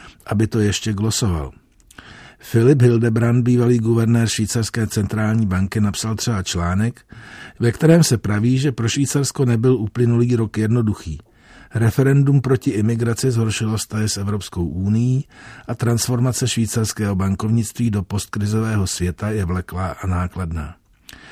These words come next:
Švýcarský fotbal ale není tak tupý, jako je podle autora dnes švýcarské bankovnictví. Švýcarsko se může stát černým koněm celé soutěže. Během kvalifikace neprohrálo v deseti zápasech za sebou.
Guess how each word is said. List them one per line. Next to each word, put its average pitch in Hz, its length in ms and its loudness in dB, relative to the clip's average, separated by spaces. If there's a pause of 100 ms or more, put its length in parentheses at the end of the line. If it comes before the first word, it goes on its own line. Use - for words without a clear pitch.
(220)
Švýcarský 131 640 0
fotbal 135 420 0
ale 113 220 0
není 120 280 4
tak 98 200 -6
tupý, 107 360 -2
jako 107 240 -2
je 110 120 0
podle 104 340 -4
autora 104 340 -2
dnes 101 240 0
švýcarské 98 640 -4
bankovnictví. 90 840 -4 (480)
Švýcarsko 131 600 -2
se 147 160 0
může 131 240 4
stát 117 320 -2
černým 117 400 0
koněm 117 300 0
celé 113 300 -2
soutěže. 117 540 -4 (260)
Během 107 340 2
kvalifikace 113 680 -2
neprohrálo 110 640 0
v 110 60 0
deseti 107 400 -4
zápasech 107 520 -2
za 107 120 -2
sebou. 90 460 -6